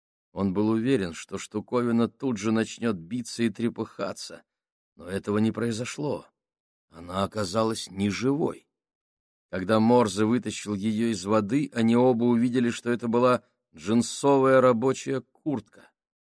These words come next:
"Стокса?" — спросил Морзе.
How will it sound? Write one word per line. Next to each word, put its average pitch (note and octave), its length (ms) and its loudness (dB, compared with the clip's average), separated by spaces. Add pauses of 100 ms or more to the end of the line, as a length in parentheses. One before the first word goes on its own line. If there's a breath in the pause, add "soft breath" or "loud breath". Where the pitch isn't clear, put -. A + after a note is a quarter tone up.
(960)
"Стокса?" — - 800 -4 (760)
спросил F#2+ 500 -6
Морзе. F#2+ 400 -4